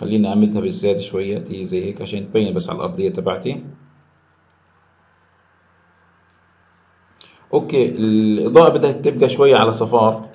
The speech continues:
فأنا هاي خليتها عشان ت-، تحس إنه إضاءة شمس، عشان تعطيني إحساس إنه الإضاءة اللي عندي هي عبارة عن إضاءة، إيه، شمس.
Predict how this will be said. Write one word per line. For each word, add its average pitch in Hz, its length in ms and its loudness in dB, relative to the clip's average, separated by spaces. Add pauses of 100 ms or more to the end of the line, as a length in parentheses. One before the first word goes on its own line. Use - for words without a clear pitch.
(760)
فأنا 110 240 0
هاي 110 100 -2
خليتها 104 440 -2
عشان 107 400 -2
ت-، - 80 -6
تحس - 380 -6
إنه 113 220 -2
إضاءة 113 260 2
شمس، 101 540 -2 (420)
عشان 107 180 -6
تعطيني 123 340 -2
إحساس 120 320 -2
إنه 110 100 0
الإضاءة 117 280 0
اللي 117 140 2
عندي 117 420 4
هي 107 80 6
عبارة 110 300 2
عن 104 220 0
إضاءة، 117 520 4 (440)
إيه، 101 420 2
شمس. - 540 -8